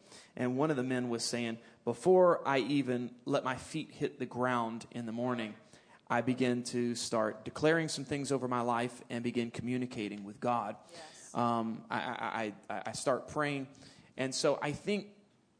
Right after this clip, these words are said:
Speaker 1: when we say at the beginning of the day, "God, how do you want to be involved in my day?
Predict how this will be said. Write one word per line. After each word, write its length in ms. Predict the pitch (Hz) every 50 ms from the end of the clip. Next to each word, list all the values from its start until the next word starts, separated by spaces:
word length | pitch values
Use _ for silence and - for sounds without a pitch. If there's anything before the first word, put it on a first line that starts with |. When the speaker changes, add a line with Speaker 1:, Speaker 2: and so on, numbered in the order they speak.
| _ _ _ - - - -
Speaker 1:
when 220 | 135 143 143 143
we 180 | 156 185 208 202
say 420 | - - - 139 123 107 107 - -
at 100 | 131 -
the 60 | 123
beginning 300 | 139 139 180 175 160 143
of 60 | 135
the 80 | 131 131
day, 240 | 127 135 127 127
"God, 320 | 127 131 160 156 175 196 190
how 220 | 170 160 196 214
do 80 | 220 220
you 120 | 190 185
want 160 | 170 170 170
to 60 | 160 131
be 100 | 135 131
involved 560 | 131 123 113 117 107 107 107 117 113 - - - - _
in 100 | - 123 123
my 140 | 113 110 110
day? 280 | 110 110 107 110 135